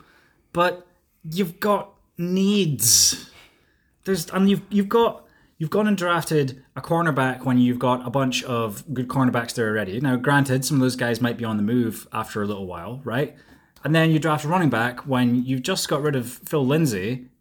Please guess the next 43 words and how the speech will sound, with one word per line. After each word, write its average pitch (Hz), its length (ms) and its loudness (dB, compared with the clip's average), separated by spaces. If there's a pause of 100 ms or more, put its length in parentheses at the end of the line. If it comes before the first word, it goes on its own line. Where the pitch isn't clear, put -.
who 131 60 -4
you 120 80 0
didn't 147 160 0
even 113 120 -2
have 123 120 -2
to - 60 -16
pay 127 120 2
that 117 180 0
much 104 200 -10
money 123 160 4
for 113 220 -2
to - 100 -16
keep. 120 360 -6 (600)
And 139 540 4 (100)
you, 135 180 -8 (100)
and 131 180 0
you're 135 140 -2
probably 135 400 -2
just 127 180 -4
gonna 131 160 2
use 123 220 2
this 127 180 -4
as 120 120 -6
an 120 100 -2
excuse 123 280 -4
to - 80 -12
get 113 140 -6
rid 123 140 -4
of 113 60 0
Melvin 131 300 4
Gordon 147 360 2
next 95 220 -6
season. 107 260 -8
It's - 140 -12
like, 247 200 -4 (540)
that's - 180 -6
a 349 60 0
bit, 311 440 -4
like, - 480 -10
far-sighted 175 720 -2
when 139 220 2
you 156 100 2
can, 185 440 0